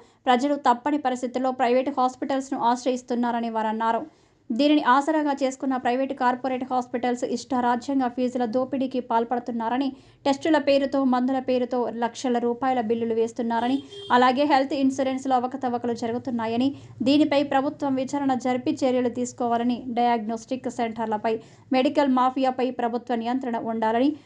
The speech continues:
ప్రభుత్వ హాస్పిటల్స్‌లో ఖాళీగా ఉన్న డాక్టర్లు, నర్సులు, ల్యాబ్ టెక్నీషియన్స్ పోస్టుల భర్తీ చేయాలని, హాస్పిటల్స్‌లో అన్ని రకాల వైద్య పరీక్షల సౌకర్యం కల్పించాలని,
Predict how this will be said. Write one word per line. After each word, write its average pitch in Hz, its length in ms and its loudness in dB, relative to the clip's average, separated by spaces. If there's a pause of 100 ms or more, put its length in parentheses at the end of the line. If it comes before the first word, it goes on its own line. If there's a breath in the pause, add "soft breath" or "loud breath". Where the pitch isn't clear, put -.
(140 loud breath)
ప్రభుత్వ 302 340 2
హాస్పిటల్స్‌లో 262 720 0
ఖాళీగా 254 480 2
ఉన్న 247 260 0
డాక్టర్లు, 233 500 -2
నర్సులు, 226 580 0
ల్యాబ్ 226 220 2
టెక్నీషియన్స్ 240 720 -4 (380 soft breath)
పోస్టుల 277 320 2
భర్తీ 233 360 2
చేయాలని, 226 540 -2 (240)
హాస్పిటల్స్‌లో 233 760 -2
అన్ని 247 280 2
రకాల 233 500 2
వైద్య 214 340 -2
పరీక్షల 214 520 -4
సౌకర్యం 226 580 -2
కల్పించాలని, 214 800 -4